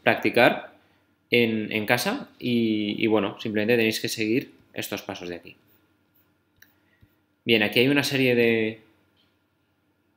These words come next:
materiales descargables. Los descargamos y los vamos a utilizar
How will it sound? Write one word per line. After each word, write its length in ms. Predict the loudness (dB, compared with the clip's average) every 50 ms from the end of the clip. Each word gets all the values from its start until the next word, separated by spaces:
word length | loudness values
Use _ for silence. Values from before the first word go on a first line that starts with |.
| _ _ _ _ _ _ _ _ _ _ _ _ _ _ _ _ _ _
materiales 560 | -2 -2 -2 0 2 4 6 6 6 4 4
descargables. 760 | 2 0 0 0 -2 0 0 0 2 2 0 -2 -4 -10 -14 -20 _ _ _ -20 -20 _ _ _ _ _ _ _ _ _ _ _ _ _ _ _ _ _ _ _ _ _ _ _ _ _ _ _ _ _ _ _ -20 -20 -20 -20 _ -20 -20 _ _ _ _ -20 -20 _ -20 _ _ _ -20 _ _ _ _ -20 _ _ _ _ _ _ _ _ _ _ _ _ _ _ _ _ _ _ _
Los 220 | 2 4 4 6
descargamos 880 | 4 2 2 0 -2 -2 0 0 0 0 0 0 -2 -2 -4 -10 -14 -18 _ _ _ _ _ _ _ _ _ _ _ _ _ _ _ _ _ _ _ _ _ _ _ _
y 120 | 0 2
los 140 | 2 4 4
vamos 200 | 2 2 2 2
a 80 | 2 2
utilizar 640 | 2 2 0 0 0 0 0 0 0 -2 -4 -8 -16